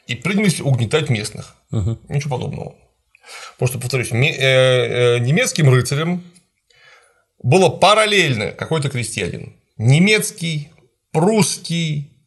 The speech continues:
Speaker 1: какой-нибудь куршский, какая разница? <laughs> Они работают оба одинаково.
Speaker 2: Мгм.
Speaker 1: Там, э, ущемление происходило только в одном случае. Если это не благонадежный.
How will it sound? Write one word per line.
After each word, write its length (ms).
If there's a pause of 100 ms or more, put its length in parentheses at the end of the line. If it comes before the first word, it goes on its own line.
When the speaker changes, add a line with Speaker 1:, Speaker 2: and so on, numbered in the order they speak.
(340)
Speaker 1:
какой-нибудь 360 (540)
куршский, 720
какая 300
разница? 720 (100)
<laughs> 100
Они 100
работают 720
оба 280
одинаково. 800
Speaker 2:
Мгм. 300 (1600)
Speaker 1:
Там, 380
э, 220
ущемление 680
происходило 540
только 160
в 80
одном 240
случае. 440 (680)
Если 440
это 260
не 100
благонадежный. 760